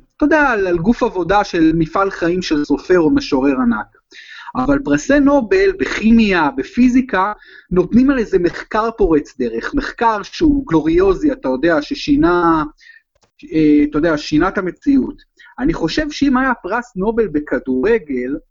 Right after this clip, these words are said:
ואני לא מדבר על מפעל חיים, אני מדבר על מח-, על עבודה ספציפית, אז מאוריסיו פוצ'טינו על העבודה שהוא עושה בספיירס מאז שהוא הגיע, הייתי נותן לו פרס נובל. באמת, אם היה את הפרס הזה בכדורגל,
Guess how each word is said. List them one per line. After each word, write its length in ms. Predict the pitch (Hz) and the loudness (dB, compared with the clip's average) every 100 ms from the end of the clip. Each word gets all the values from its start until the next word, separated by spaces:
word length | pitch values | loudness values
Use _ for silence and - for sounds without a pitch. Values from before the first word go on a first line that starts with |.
| _ | _
ואני 260 | 226 135 143 | -4 0 2
לא 160 | 196 | 2
מדבר 400 | 269 294 247 202 | 0 -2 -4 -4
על 80 | 175 | 0
מפעל 380 | 143 - 277 254 | 0 -2 -8 -10
חיים, 280 | - 247 269 | -10 -4 -2
אני 80 | 262 | -2
מדבר 400 | 247 131 208 233 | -2 0 0 0
על 80 | |
מח-, 260 | 185 147 - - | 0 -4 -6 -6
על 140 | 139 | -2
עבודה 460 | 135 - 147 190 254 | -2 0 -2 0 -4
ספציפית, 800 | - 165 151 - 262 - 185 202 _ _ _ - | -6 -6 -4 -2 -2 0 -2 -2 _ _ _ -10
אז 180 | 131 147 | -6 -2
מאוריסיו 520 | 156 147 202 254 302 | 0 0 0 0 -2
פוצ'טינו 680 | 214 180 165 151 233 247 226 | -2 -2 -2 -2 0 0 0
על 100 | 170 | 0
העבודה 460 | 147 147 147 175 247 | 0 0 0 0 -4
שהוא 260 | - 196 | -4 -4
עושה 240 | 233 - 233 | -4 -2 -4
בספיירס 760 | 165 160 - 202 202 165 - _ _ - | -4 -12 -4 0 2 0 -4 _ _ -8
מאז 260 | 269 285 - | -4 -4 -4
שהוא 180 | - 190 | 0 0
הגיע, 380 | 294 208 269 294 - _ - | 0 0 -2 -2 -8 _ -6
הייתי 260 | 190 - | -4 -2
נותן 300 | 240 196 208 | -2 -2 -2
לו 220 | 226 220 - | -2 -4 -4
פרס 280 | 202 - | -6 -6
נובל. 340 | 170 180 143 120 | -4 -2 -2 -2
באמת, 380 | 156 208 269 277 | -2 0 -2 0
אם 160 | 277 | 0
היה 140 | 269 262 | 0 -2
את 120 | 247 | -4
הפרס 380 | - 202 240 233 | -8 -4 -4 -4
הזה 220 | 190 165 | -4 -2
בכדורגל, 840 | 147 151 143 147 196 220 269 262 | -2 -2 0 0 0 -2 0 -2